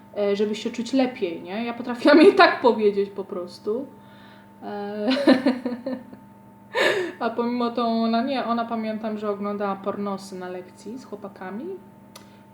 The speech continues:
I z tego co wiem, to chyba, ona tam w mojej klasie było takich dwóch porządnych, takich co naprawdę byli tacy, że zero używek.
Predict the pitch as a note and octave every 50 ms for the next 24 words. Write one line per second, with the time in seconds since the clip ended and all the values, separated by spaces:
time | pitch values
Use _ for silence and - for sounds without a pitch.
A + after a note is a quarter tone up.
0 | - - - A3+ A3 A3+ A3+ A3+ A3+ A3+ - - - A#3 G#3+ A3 A3 - - -
1 | A3 G#3+ A3 A3 G#3 G#3+ G#3+ - - - G#3+ G3 G#3 G#3 G3+ G3+ G3+ G3 G3 -
2 | - C4+ D#4 D#4+ D#4 - C#4+ C4 C4 B3+ A3+ B3 C4 C4 B3+ - C4 A#3+ - -
3 | A3+ G#3+ A#3 A3+ A3+ A3 - - G3 - A3 G#3+ - - - F#3 F3+ F#3 F3+ F3
4 | E3+ F3 F3+ G3 A3 G#3+ - F3+ - - - - - - F#3+ F#3 F#3 F3+ F3+ F3+
5 | - F#3+ F3+ F3+ F#3+ F#3 F#3+ G3 F#3+ F#3+ F#3+ F#3 - - F#3+ G3 F#3+ F3+ F#3 G3
6 | F#3+ F#3 F#3 F#3+ F#3 F#3 F#3 F3+ G#3 - E4